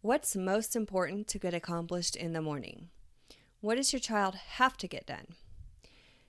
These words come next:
So again, your list will be different, but here's what came down to for me.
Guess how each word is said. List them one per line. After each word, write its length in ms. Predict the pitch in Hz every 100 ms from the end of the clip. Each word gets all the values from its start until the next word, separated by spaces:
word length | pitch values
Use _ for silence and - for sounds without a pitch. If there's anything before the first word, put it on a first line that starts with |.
| -
So 400 | - 214 196 - 196
again, 340 | 196 214 214
your 140 | 214
list 280 | 214 226 -
will 80 | 240
be 100 | 226
different, 580 | 208 190 214 240 - 208
but 240 | 208 202 -
here's 420 | - 247 269 -
what 240 | 269 -
came 300 | - 214 202
down 280 | 190 180 185
to 260 | - 175 165
for 180 | - 147
me. 400 | 113 85 165